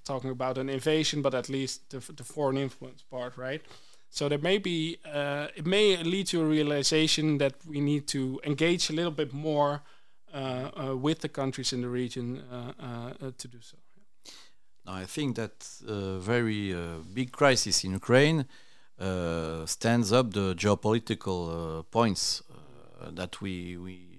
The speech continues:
Speaker 2: all know here. Uh, why, uh, Putin, uh, has, uh, take the, this, uh, uh, sh-, chance for him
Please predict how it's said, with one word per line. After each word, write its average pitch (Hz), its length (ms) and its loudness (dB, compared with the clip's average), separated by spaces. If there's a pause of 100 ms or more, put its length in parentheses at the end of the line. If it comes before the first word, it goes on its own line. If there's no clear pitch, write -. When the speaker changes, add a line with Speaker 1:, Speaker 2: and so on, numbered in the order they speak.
(320)
Speaker 2:
all 120 200 4
know 117 300 4
here. 98 300 -4 (760)
Uh, 104 480 0
why, 156 500 6
uh, 104 200 -2
Putin, 135 580 0
uh, 107 240 -4
has, 104 360 -2
uh, 92 520 -4 (100)
take 120 300 2
the, 92 220 -4
this, 90 380 -4
uh, 90 460 -4 (680)
uh, 82 180 -10
sh-, - 200 -12 (400)
chance 143 280 2
for 104 160 -2
him 110 260 0